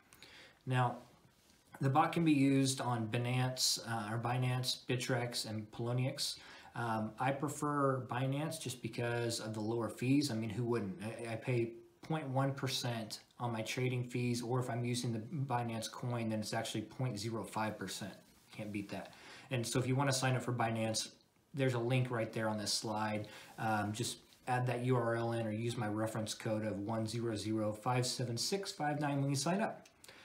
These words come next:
My last little push for that. So this secret bot, I'm gonna tell you my results, and actually I'm gonna show 'em to you. So this is from, uh, Friday, January twelfth through Tuesday, January sixteenth. So I took a five-day period,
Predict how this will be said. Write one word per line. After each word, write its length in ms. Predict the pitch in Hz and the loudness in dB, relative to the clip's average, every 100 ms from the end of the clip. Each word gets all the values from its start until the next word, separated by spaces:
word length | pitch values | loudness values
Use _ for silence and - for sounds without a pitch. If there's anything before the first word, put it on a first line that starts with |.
| - - _ | -20 -20 _
My 140 | - 117 | -4 0
last 280 | 117 110 - | 2 2 0
little 140 | 104 | -4
push 200 | - 101 | -4 -6
for 120 | - | -4
that. 220 | 101 92 - _ - - - - | -4 -6 -12 _ -20 -18 -16 -4
So 360 | - 156 - - - - - - | 4 4 4 -2 -18 -20 -12 0
this 160 | 139 | 2
secret 420 | - 165 165 156 | 6 4 6 4
bot, 380 | 135 143 - - - _ - | 8 6 6 -4 -18 _ -12
I'm 120 | - 131 | -2 0
gonna 180 | 127 123 - | 2 0 -2
tell 160 | - | 2
you 120 | 160 147 | 4 4
my 180 | 139 | 4
results, 640 | 139 135 117 - - - - | 6 4 2 -2 -4 -4 -2
and 140 | - | 0
actually 200 | 165 226 | 2 2
I'm 80 | 254 | 0
gonna 120 | 277 | 2
show 300 | - 208 190 | 2 4 4
'em 100 | 131 | 4
to 160 | - 90 | 2 -4
you. 100 | 82 - - - - | -8 -14 -20 -20 -10
So 500 | - - 151 151 151 151 | -2 4 6 6 4 2
this 220 | 185 240 | 2 2
is 100 | 226 | 0
from, 400 | - 190 165 151 | 2 4 6 6
uh, 300 | 135 123 117 | 6 4 2
Friday, 600 | - - 135 151 156 147 | -4 2 4 4 4 4
January 480 | 127 135 143 135 117 | 4 2 4 2 2
twelfth 540 | - 123 117 127 - - - | 0 0 2 2 0 -12 -20
through 640 | - 127 123 120 117 117 120 | -4 0 4 4 4 0 -4
Tuesday, 440 | - 139 127 123 | 4 4 4 2
January 420 | 110 127 120 117 | 2 0 2 2
sixteenth. 540 | 107 - 113 - 123 92 | 0 0 -4 -2 -4 -2
So 140 | - | -2
I 20 | |
took 160 | 110 156 | -2 0
a 60 | 127 | 0
five-day 480 | - 131 131 127 | 2 4 4 2
period, 520 | 120 - 127 113 101 | 2 2 2 2 0